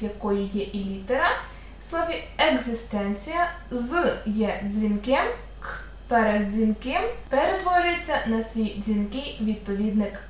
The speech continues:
г. Екзистенція. Тому у такому, на перший погляд, неочевидному варіанті насправді це правильна відповідь. Якби, гвалт, екзистенція.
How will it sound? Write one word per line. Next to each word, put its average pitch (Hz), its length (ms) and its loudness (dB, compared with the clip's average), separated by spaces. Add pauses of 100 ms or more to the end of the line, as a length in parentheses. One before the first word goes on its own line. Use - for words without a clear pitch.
г. 233 160 0 (380)
Екзистенція. 220 1000 -2 (1120)
Тому 262 220 6
у 466 180 4
такому, 302 500 4
на 247 80 4
перший - 400 2
погляд, 302 440 2
неочевидному 208 880 2
варіанті 392 680 2
насправді 247 680 2
це 247 180 -2
правильна 254 640 2
відповідь. 196 640 -4 (1000)
Якби, 226 760 4 (300)
гвалт, 226 600 4 (160)
екзистенція. 214 1000 -4